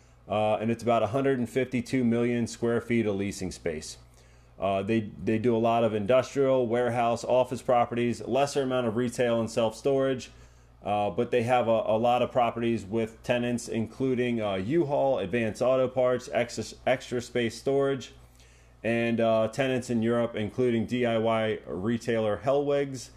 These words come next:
and auto dealer Pendragon and the Spanish government. So a lot of big names that, uh, they have as customers, a lot of big properties,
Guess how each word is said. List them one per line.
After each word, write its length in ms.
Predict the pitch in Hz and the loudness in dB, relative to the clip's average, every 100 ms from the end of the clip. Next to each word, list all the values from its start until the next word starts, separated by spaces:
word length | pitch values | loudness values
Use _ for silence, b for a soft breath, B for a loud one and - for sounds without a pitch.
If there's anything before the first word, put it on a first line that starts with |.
| b b b b | b b b b
and 320 | 107 113 117 | -2 0 0
auto 320 | 107 117 123 120 | 2 2 2 0
dealer 440 | 117 127 120 117 | 0 2 2 0
Pendragon 800 | - 135 139 135 131 127 127 123 | 0 -2 0 0 0 0 0 -2
and 160 | 113 107 | -2 -4
the 40 | |
Spanish 460 | - - 120 120 113 | -4 -4 -2 -2 -2
government. 480 | 117 104 90 76 - b b b b - | 0 0 -2 -8 -12 b b b b -6
So 520 | - 135 135 131 117 90 - | 2 4 4 4 0 -4 -2
a 120 | 120 | 0
lot 260 | 143 175 | 2 2
of 80 | 156 | 2
big 240 | 127 156 147 | 2 0 0
names 440 | 151 156 151 - 135 | -2 -2 -4 -6 -8
that, 340 | 117 127 123 143 | 0 0 0 0
uh, 160 | 131 | 0
they 260 | 123 131 127 | 2 2 0
have 360 | 120 127 135 | 2 2 2
as 240 | 123 117 113 | 2 -2 -2
customers, 640 | - 151 147 147 143 143 | -2 -2 -2 -2 0 0
a 100 | 113 | 0
lot 280 | 104 110 120 | 0 2 2
of 80 | 110 | 0
big 200 | 123 101 | 0 0
properties, 720 | 135 135 - 123 123 123 - | 0 0 0 0 0 -2 -4